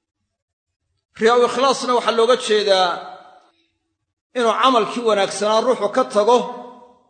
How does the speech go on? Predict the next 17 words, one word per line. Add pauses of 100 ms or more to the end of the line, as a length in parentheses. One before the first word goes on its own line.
(320)
tuhmo
lagu
tuhmaayo (960)
riyaa, (400)
baqasho
uu
ka
baqanayo
aawadeed
uga
tago. (1400)
Sidaa
in
loo
fasiro
ayaa
habboon.